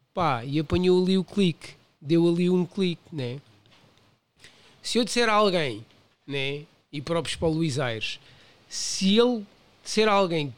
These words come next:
pesava cento e vinte, ninguém vai acreditar, ou cento e dez, ou, ou que era obeso, ninguém vai acreditar, né? Aquilo tornou-se,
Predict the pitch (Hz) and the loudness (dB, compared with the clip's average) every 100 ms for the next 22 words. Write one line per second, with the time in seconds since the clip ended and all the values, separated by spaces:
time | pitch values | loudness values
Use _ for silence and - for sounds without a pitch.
0 | _ 160 190 175 175 - 175 175 151 185 | _ -4 0 0 -2 -2 -2 -2 -6 -4
1 | 196 196 196 180 202 196 196 185 202 208 | -4 -2 -2 -2 -2 -4 -6 -8 -8 -6
2 | 185 156 131 131 156 131 123 139 190 208 | -6 -8 -10 -10 -10 -10 -10 -8 -6 -6
3 | 165 131 127 127 123 120 117 117 107 131 | -6 -8 -10 -10 -10 -10 -10 -12 -12 -10
4 | 127 127 143 135 165 170 170 175 160 175 | -10 -10 -10 -8 -8 -6 -6 -8 -8 -10
5 | 170 196 202 185 175 _ _ _ _ _ | -10 -10 -10 -10 -12 _ _ _ _ _
6 | _ _ _ 135 131 127 - - - - | _ _ _ -14 -12 -12 -16 -20 -20 -12
7 | 147 196 185 220 240 196 | -4 -4 -2 2 2 2